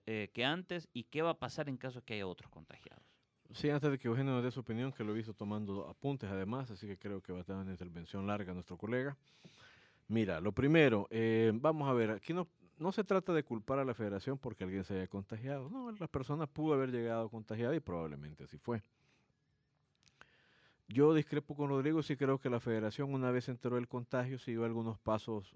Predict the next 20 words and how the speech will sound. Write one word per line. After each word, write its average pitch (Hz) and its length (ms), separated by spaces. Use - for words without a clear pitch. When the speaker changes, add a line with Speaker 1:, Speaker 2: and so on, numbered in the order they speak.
Speaker 2:
lógicos. 110 720
Eh, 82 680
o - 40
sea 127 160
que 113 300
en 120 60
ese 139 180
sentido 139 360
al 131 60
menos 143 240
yo 123 80
no 120 120
tengo 98 240
problema, 67 460
pero 104 220
sí 156 220
critico 123 460
dos 92 160
cosas. - 400
Primero, 117 480